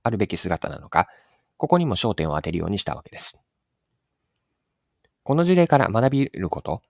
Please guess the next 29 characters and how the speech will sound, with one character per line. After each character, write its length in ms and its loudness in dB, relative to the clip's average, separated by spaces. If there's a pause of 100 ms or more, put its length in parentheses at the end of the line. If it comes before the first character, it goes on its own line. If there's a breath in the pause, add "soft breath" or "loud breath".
学 180 2
び 100 0
と 120 2
い 60 -4
う 40 -8
の 100 -4
を 60 -4
一 120 -8
般 160 0
化 100 2
し 80 -2
て 80 -2
み 120 -4
た 80 -2
い 40 -6
ん 40 -12
で 80 -16
す 100 -10
が、 220 0 (280)
一 120 0
言 200 0
で 80 -2
結 220 -10
論 100 -4
か 120 -2
ら 100 -4
言 120 -8
う 40 -12
と、 260 2